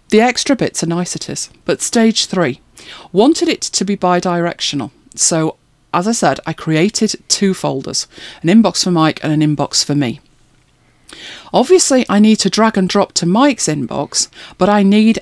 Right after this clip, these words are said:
access to my own inbox. So I had to build that in somehow, which I'll talk about in a later step. So stage four, notifications. That proved a bit trickier because the solution here isn't a single app handling everything.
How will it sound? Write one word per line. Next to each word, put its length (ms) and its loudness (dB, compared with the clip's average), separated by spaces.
access 520 -4
to 140 -4
my 280 0
own 400 2
inbox. 680 -4
So 140 -6
I 40 -2
had 120 -6
to 60 -8
build 260 -2
that 180 -2
in 140 -4
somehow, 460 -6
which 400 -6
I'll 100 -14
talk 300 -10
about 260 -10
in 140 2
a 80 2
later 400 2
step. 560 -6
So 180 2
stage 420 4
four, 400 0
notifications. 1200 -4
That 220 -2
proved 340 0
a 40 -2
bit 180 -4
trickier 400 -8
because 340 -2
the 120 -2
solution 640 4
here 320 2
isn't 300 0
a 60 -6
single 500 0
app 300 0
handling 480 0
everything. 480 -2